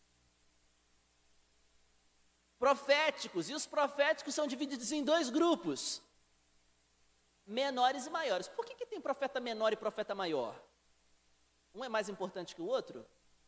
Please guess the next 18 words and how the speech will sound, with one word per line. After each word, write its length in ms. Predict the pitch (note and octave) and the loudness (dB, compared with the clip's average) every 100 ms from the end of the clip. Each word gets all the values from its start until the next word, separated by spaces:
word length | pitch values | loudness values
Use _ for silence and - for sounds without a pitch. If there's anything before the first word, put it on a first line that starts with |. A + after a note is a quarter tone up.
| _ _ _ _ _ _ _ _ _ _ - | _ _ _ _ _ _ _ _ _ _ -10
É 160 | E4 D4+ | -2 0
exatamente 520 | B3+ D#4+ D4+ D4 A#3+ | 2 2 2 0 -6
isso, 140 | F#3 | -10
porque 180 | - B3 | -8 -8
um 220 | C4 D4+ | -6 -4
livro 180 | B3+ A#3+ | -2 0
é 40 | |
maior 320 | A#3+ G3+ G#3+ B3+ | 0 2 2 0
que 100 | C#4+ | -2
o 60 | |
outro. 360 | A3 C#3+ - - - _ | 0 0 -4 -18 -20 _
Então 160 | G#3+ | -8
é 40 | B3+ | -6
pela 280 | B3+ A#3+ A#3 | -2 -2 -2
quantidade 680 | B3 B3 - F3 G#3+ C4 | -4 -6 -8 -2 0 0
de 80 | A#3 | -8
escrito 500 | A3+ - A#3+ C4 - | -12 -10 -8 -6 -6
profético. 720 | B3+ A#3+ G#3 D3 - - G#2 | -4 -2 0 -2 -4 -12 -16